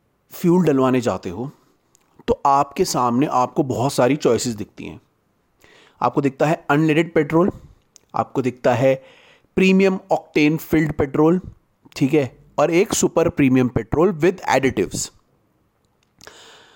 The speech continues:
तो पेट्रोल पंप में तो आप चॉइस नहीं कर पाते हो। अब क्यों नहीं कर पाते हो? क्योंकि आपको पता नहीं होता कि क्या डलवाना है।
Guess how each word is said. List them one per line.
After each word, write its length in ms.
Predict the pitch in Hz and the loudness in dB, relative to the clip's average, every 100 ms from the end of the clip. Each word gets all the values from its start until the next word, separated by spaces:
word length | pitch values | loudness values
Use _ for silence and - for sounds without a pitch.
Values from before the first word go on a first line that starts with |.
| _ _ _ _ | _ _ _ _
तो 400 | 220 233 233 381 _ _ _ _ _ - - | 2 4 2 0 _ _ _ _ _ -8 -2
पेट्रोल 340 | 190 208 214 | 0 2 2
पंप 440 | 220 214 220 233 _ - - _ _ _ _ _ _ _ _ - | 2 0 0 -4 _ -20 -20 _ _ _ _ _ _ _ _ -2
में 280 | 175 202 196 | 2 2 2
तो 140 | 214 | 2
आप 360 | 208 170 180 - | 2 2 0 0
चॉइस 300 | 160 139 - | 0 0 0
नहीं 100 | 123 | -2
कर 100 | 127 | -2
पाते 300 | 113 101 - | -2 -2 -4
हो। 120 | 101 - _ | -8 -12 _
अब 120 | - - | -6 0
क्यों 100 | 190 | 2
नहीं 100 | 196 | 2
कर 100 | 190 | 0
पाते 160 | 170 | -2
हो? 40 | 180 | -2
क्योंकि 160 | 185 | 0
आपको 180 | 170 - | 0 0
पता 240 | 185 151 156 | -2 0 2
नहीं 100 | 147 | 2
होता 160 | 135 | 2
कि 100 | 160 | 0
क्या 300 | 143 - 127 | 0 0 2
डलवाना 420 | 123 113 92 85 | 2 2 0 -2
है। 160 | 80 | -8